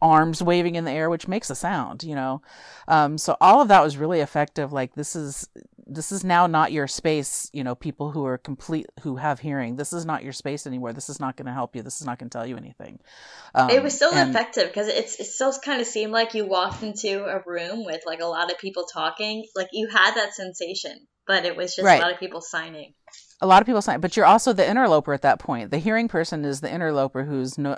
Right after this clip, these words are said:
Speaker 1: no longer, you know, that's not, quote, the natural setting for them anymore. So they're the one that's, you know,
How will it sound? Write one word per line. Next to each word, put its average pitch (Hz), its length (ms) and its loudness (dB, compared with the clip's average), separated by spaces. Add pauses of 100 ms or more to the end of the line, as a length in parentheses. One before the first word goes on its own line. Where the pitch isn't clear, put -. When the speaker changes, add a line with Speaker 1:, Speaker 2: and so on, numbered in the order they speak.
Speaker 1:
no 139 220 -2
longer, 135 600 0 (480)
you - 80 -4
know, 127 120 0
that's 143 260 4
not, 147 220 0
quote, 143 260 -4
the 139 80 -2
natural 143 400 0
setting 123 400 -2
for 127 140 -10
them 110 180 -6
anymore. 117 420 -12
So 120 460 -4
they're 139 180 -2
the 139 120 -8
one 127 240 -4
that's, - 560 -10
you 131 100 -12
know, - 300 -14